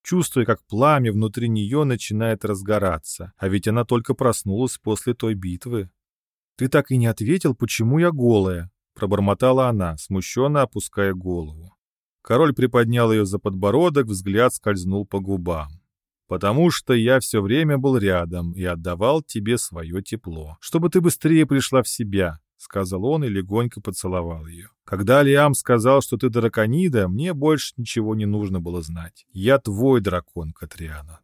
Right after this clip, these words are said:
твой". "Мой", повторила Катриана зачарованно, затем спросила, чувствуя, как путаются мысли от драконьего жара,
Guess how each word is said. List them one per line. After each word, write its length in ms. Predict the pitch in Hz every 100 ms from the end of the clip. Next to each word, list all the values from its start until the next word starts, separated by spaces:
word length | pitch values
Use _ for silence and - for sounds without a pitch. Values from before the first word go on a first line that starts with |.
| _
твой". 500 | - 85 92 90 78 _ _ _ _ _ _ _ _ _
"Мой", 460 | 90 90 82 78 _ _ -
повторила 480 | 90 98 95 95
Катриана 600 | 90 95 95 98 135 139
зачарованно, 800 | 113 107 - 110 110 98 85 85 -
затем 360 | 107 120 180
спросила, 600 | 156 - 143 - 165 151
чувствуя, 480 | 123 175 175 - 123
как 200 | 117 110
путаются 520 | - 165 143 120 -
мысли 420 | 113 143 175 - 123
от 120 | 104
драконьего 600 | 104 104 135 139 135 135
жара, 500 | 113 123 98 80